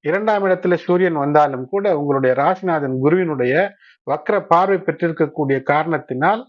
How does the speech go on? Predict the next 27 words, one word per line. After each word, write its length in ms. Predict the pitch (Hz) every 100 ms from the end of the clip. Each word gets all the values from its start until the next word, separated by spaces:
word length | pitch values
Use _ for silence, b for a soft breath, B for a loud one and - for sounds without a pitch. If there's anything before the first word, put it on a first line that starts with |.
| _ _ _ _ _ _
பேச்சிலே 480 | 202 247 247 226 233 262
சாதுரியம், 680 | - 196 208 208 156 120 -
அதாவது 440 | 143 160 175 190
சாமர்த்தியமாக 760 | 175 175 190 202 202 196 214 220 202
பேசி 360 | 208 220 277 254 -
வெற்றியை 400 | 170 185 240 233
பெற 180 | 196 190
வேண்டும் 260 | 185 190 185
என்ற 140 | 165
எண்ணம் 280 | 147 160 170
இருக்க 220 | 143 143
வேண்டுமே 380 | 139 131 123 117 110
தவிர 320 | 117 113 123 196 208 _ _ _ _ -
ஷார்ப் 480 | 202 226 226 -
வேர்ட்ஸ், 380 | 151 147 127 - -
அதாவது 360 | 135 147 180 165
மற்றவர்களை 540 | 151 147 170 156 151
புண்படுத்தக்கூடிய 920 | 151 220 220 208 - 214 - 151 190 220
வார்த்தைகளை 680 | 156 156 175 - 175 165 151 143
பேசி 380 | - 185 190 226 226
கெட்ட 260 | 175 160
பேர் 200 | 165 156 127
எடுத்துக் 280 | 120 127 -
கொள்ளக்கூடாது. 500 | 110 - 110 101 - _ _ _ _ -
இருந்தாலும் 540 | 151 185 180 165 160
கூட 200 | 165 233
குருவினுடைய 540 | 185 175 196 190 175